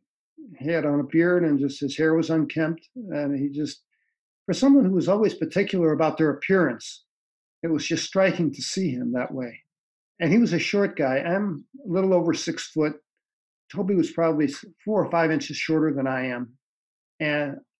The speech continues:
as I'm standing in the hallway, he rounds the corner. And on some level, I wanted to embrace the guy. I felt that would be appropriate.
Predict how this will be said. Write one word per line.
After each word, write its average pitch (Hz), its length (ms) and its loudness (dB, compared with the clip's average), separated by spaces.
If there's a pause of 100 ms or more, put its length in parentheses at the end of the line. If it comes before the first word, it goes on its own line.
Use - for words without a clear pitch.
as 160 160 -2
I'm 160 100 -2
standing 208 420 2
in 190 80 0
the 175 80 0
hallway, 160 420 2
he 160 80 4
rounds 165 380 0
the 185 60 -4
corner. 160 640 -2 (420)
And 143 400 -2 (380)
on 175 80 4
some 240 280 4
level, 208 280 4
I 175 60 4
wanted 170 260 4
to 165 80 4
embrace 156 440 2
the 151 80 -2
guy. 135 420 -4 (480)
I 156 60 -6
felt 175 240 0
that 170 140 2
would 147 100 0
be 151 120 2
appropriate. 147 680 -2